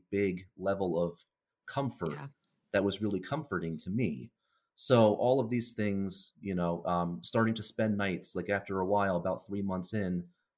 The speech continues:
Speaker 1: most of our dates were just, like, going out and going home. Then all of a sudden, after a couple of these trips, we would start to just kind of assume that when we'd hang out, we'd spend the night. So it was either at our place or her place.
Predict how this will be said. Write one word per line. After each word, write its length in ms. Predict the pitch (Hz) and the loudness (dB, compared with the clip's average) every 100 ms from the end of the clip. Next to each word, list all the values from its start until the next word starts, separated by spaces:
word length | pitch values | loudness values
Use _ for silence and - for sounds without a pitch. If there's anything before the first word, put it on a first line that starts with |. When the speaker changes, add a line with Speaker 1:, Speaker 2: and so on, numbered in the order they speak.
| _ | _
Speaker 1:
most 240 | 104 107 101 | -2 0 0
of 80 | 95 | 2
our 100 | 92 | 2
dates 400 | 98 101 92 - | 2 0 -2 -6
were 120 | 95 | -6
just, 260 | 92 87 - | -6 -6 -2
like, 200 | 87 87 | -2 0
going 280 | 95 92 | -2 0
out 160 | 95 95 | 0 0
and 100 | 92 | -2
going 240 | 90 87 | -2 -4
home. 440 | 87 143 120 101 92 - _ _ _ _ | -2 0 2 2 -2 -10 _ _ _ _
Then 220 | 110 117 | 2 4
all 200 | 110 110 | 4 2
of 60 | 104 | 0
a 40 | |
sudden, 380 | 101 - 107 98 - | -2 0 0 0 0
after 240 | 101 - | -4 -2
a 80 | 92 | -6
couple 260 | - - 98 | -6 -4 -2
of 80 | 90 | -2
these 180 | 85 | -4
trips, 520 | - - 113 - - - - | -6 -4 -4 -4 -12 -12 -6
we 100 | 98 | -4
would 120 | 95 | -4
start 360 | - 101 98 - | -2 -2 -2 -4
to 120 | 95 | -8
just 320 | 90 87 - | -6 -8 -8
kind 140 | - 120 | -4 -4
of 80 | |
assume 680 | 90 - - 98 98 110 131 - _ _ _ | -2 -6 -4 -2 0 0 -2 -8 _ _ _
that 140 | 95 | -2
when 120 | 101 | 0
we'd 140 | 98 98 | -2 -2
hang 300 | 107 101 101 | -2 -4 0
out, 240 | 95 87 | -2 -2
we'd 100 | 90 | -4
spend 320 | - - 90 | -6 -4 -2
the 60 | 87 | -2
night. 320 | 85 78 - _ _ _ _ _ _ | -4 -6 -10 _ _ _ _ _ _
So 340 | - 117 98 98 | -4 2 4 4
it 80 | |
was 220 | 101 95 90 | 0 -2 -2
either 240 | 104 95 | -2 2
at 140 | 92 | 2
our 160 | 92 90 | 2 -2
place 340 | - 98 95 | -2 -4 -2
or 60 | 127 | -2
her 140 | 139 | -2
place. 500 | 175 - - - - | -2 -2 -4 -6 -12